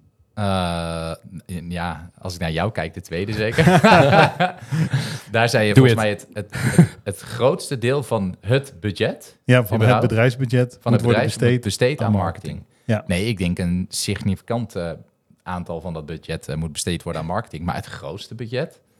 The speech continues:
Speaker 2: Moet naar sales. Nee. <laughs>
Speaker 1: Nou ja, sowieso zijn de grootste kostenposten medewerkers in dit geval.
Speaker 2: Ja. Mhm.
Speaker 1: Ehm,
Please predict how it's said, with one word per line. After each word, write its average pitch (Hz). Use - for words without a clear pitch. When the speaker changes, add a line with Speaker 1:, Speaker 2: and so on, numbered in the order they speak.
Speaker 2:
Moet 104
naar 107
sales. -
Nee. 87
<laughs> -
Speaker 1:
Nou 98
ja, 104
sowieso 101
zijn 101
de 92
grootste 107
kostenposten -
medewerkers 90
in 87
dit 78
geval. -
Speaker 2:
Ja. 113
Mhm. 113
Speaker 1:
Ehm, 82